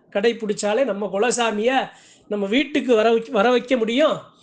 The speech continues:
நம்ம குலதெய்வத்திட்ட குலதெய்வம் நம்ம கூடயும் பேச வைக்க முடியும். அன்பால, பக்தியால,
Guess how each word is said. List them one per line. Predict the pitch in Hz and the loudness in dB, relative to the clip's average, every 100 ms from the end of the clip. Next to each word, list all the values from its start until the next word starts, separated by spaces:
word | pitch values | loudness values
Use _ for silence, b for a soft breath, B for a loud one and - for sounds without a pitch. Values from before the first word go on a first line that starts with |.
| B B B | B B B
நம்ம | 247 254 | 0 0
குலதெய்வத்திட்ட | 240 254 302 294 262 226 220 202 240 302 320 294 - | 2 2 4 2 2 0 -2 0 2 2 0 -6 -2
குலதெய்வம் | 247 311 320 285 277 302 285 | 2 4 4 2 2 2 2
நம்ம | 220 262 359 | 0 2 2
கூடயும் | 320 339 349 302 | 2 2 0 0
பேச | 254 339 - 285 | 2 2 0 -2
வைக்க | 262 233 | -4 -6
முடியும். | 214 190 175 - | -6 -8 -10 -12
அன்பால, | 185 254 269 233 220 262 208 | -6 0 2 4 2 0 0
பக்தியால, | 208 - 269 240 208 | -4 -4 -2 0 0